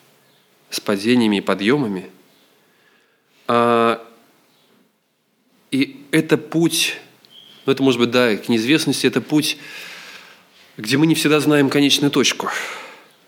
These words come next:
Нам кажется, что мы её знаем. Бог не всегда описывает всё очень чётко и понятно.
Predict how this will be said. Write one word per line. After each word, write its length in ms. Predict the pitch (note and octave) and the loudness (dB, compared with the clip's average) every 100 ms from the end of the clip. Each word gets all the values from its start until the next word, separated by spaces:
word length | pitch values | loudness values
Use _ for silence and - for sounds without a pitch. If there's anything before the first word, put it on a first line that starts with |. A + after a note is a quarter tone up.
| _ - | _ -2
Нам 160 | D3+ | 0
кажется, 320 | F3 C3+ - | 2 0 -2
что 160 | - G#2+ | -4 -2
мы 100 | G#2 | -2
её 100 | G#2+ | -2
знаем. 340 | A2 G2+ F2 - - _ _ _ _ _ _ _ _ _ _ _ _ _ _ _ _ _ _ _ _ _ _ _ _ _ _ | -2 -4 -4 -10 -20 _ _ _ _ _ _ _ _ _ _ _ _ _ _ _ _ _ _ _ _ _ _ _ _ _ _
Бог 200 | C3+ D3+ | -2 0
не 60 | D3+ | 0
всегда 240 | - D#3 | 2 2
описывает 460 | D#3 D#3 D3 C3 B2 | 2 0 0 2 2
всё 120 | C3 | 2
очень 180 | B2 B2 | 0 0
чётко 340 | - B2+ - | 0 0 0
и 60 | A2+ | -2
понятно. 560 | A#2 A2+ G#2+ - - | 0 0 0 -2 -10